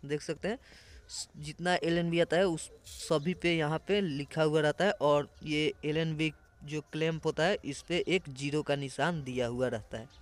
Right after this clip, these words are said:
देख सकते हैं जैसे हम इस वीडियो में दिखा रहे हैं,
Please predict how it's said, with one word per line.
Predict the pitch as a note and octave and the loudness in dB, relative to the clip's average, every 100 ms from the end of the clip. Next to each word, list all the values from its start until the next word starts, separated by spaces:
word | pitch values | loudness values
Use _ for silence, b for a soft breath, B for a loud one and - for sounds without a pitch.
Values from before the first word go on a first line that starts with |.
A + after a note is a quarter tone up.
| - b b b b b b | -20 b b b b b b
देख | D3 D#3+ | -8 -6
सकते | - E3+ - | -4 -4 0
हैं | F3+ A#3 G#3+ - - | 0 0 -4 -14 -6
जैसे | D3 D3 E3 | -2 -2 0
हम | D#3+ D#3+ | 0 -2
इस | D#3+ - | -4 -4
वीडियो | D3 D3 D#3 | -2 0 0
में | D#3+ | 0
दिखा | D3+ - D3 | -2 0 2
रहे | D3+ | 2
हैं, | G#3 | 0